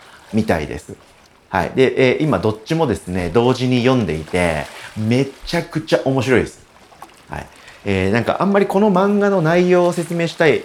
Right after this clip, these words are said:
今日はエピソードじゃないですけど、ざっくり話すと、えー、ちょっとね、ショッキングなタイトルですよね。自殺党っていう。なかなかこう、サバイバルっていうか、エスエフっていうか、でも現実にありそうみたいな設定のお、お話でですね。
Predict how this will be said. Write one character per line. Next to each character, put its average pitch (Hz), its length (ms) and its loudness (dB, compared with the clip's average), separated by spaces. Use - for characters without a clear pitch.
今 143 100 4
日 - 40 4
は 92 100 2
エ 104 60 0
ピ - 80 -8
ソ 101 120 -2
ー 85 40 0
ド 92 100 0
じ 85 80 -6
ゃ 82 60 -4
な 120 120 2
い 107 80 2
で 90 120 2
す - 100 -8
け 82 100 -6
ど、 87 120 0
ざ 110 160 -2
っ 104 60 -10
く 208 100 0
り 143 60 4
話 90 300 -2
す - 60 -20
と、 82 440 0
え 104 40 -6
ー、 - 20 -4
ち 175 100 2
ょ - 20 4
っ - 20 -8
と 98 100 2
ね、 90 80 0
シ - 120 -4
ョ 170 40 0
ッ 170 80 -10
キ 117 120 2
ン 98 40 4
グ 90 60 0
な 82 80 -2
タ 98 140 0
イ 92 60 -2
ト 82 80 -8
ル 73 60 -8
で 71 40 -12
す - 80 -18
よ - 60 -14
ね。 117 140 -4
自 87 180 -8
殺 - 320 -6
党 85 180 -2
っ 82 80 -10
て 85 200 -4
い 80 120 -6
う。 58 160 -10
な 135 100 0
か 156 100 0
な 175 100 -2
か 175 120 0
こ 170 480 2
う、 - 180 -20
サ 123 160 -2
バ 151 140 4
イ 156 80 2
バ 110 120 2
ル 92 80 -2
っ - 20 -8
て - 220 -8
い 87 60 0
う 78 100 -4
か、 - 180 -6
エ 98 100 -2
ス 147 220 0
エ 143 60 4
フ 135 120 -2
っ - 40 0
て 147 220 -2
い 143 60 4
う 123 140 2
か、 - 160 -4
で 123 80 -2
も 107 100 -2
現 107 220 0
実 113 180 -6
に 117 40 -2
あ 113 100 0
り 113 100 0
そ 127 220 2
う 101 60 -2
み 101 80 -4
た 92 140 -4
い 85 40 -6
な 80 100 -8
設 87 220 -8
定 90 420 0
の 98 200 -2
お、 90 340 -4
お - 20 -4
話 92 400 -4
で 92 100 0
で 76 100 -6
す - 140 -18
ね。 85 340 -4